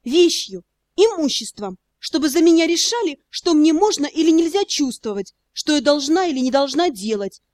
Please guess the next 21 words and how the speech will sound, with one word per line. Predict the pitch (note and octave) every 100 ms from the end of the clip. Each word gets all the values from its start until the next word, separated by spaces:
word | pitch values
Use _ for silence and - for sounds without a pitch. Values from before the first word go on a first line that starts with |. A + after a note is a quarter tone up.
| _
с | - -
кем | C#4
я | C4 C4
могу | C4+ C4+ F#4+
дружить, | A#3+ A#3 G#3+ -
а | -
с | -
кем | - D4+ C4+
нет». | A3+ F3+ _ _ _ _ _ _ _ _ _ -
«Значит, | E3 F#3+ B3 F4 D#4 -
я | F3 G3+
прав. | - E3+ D#3+ - _ _ _ _ -
Ты | D4+
влюбилась | C#4+ C#4+ G#3+ B3+ B3 G3+
в |
герцога | E3+ F#3 - F#3+ F#3+
Дейла». | E3+ E3+ D#3+ D#3 _ _ _ _ _ _
Отвечать | D#4 D#4 D#4+ F#4 -
я | E4+
не | E4
стала, | E4 - F#3 E3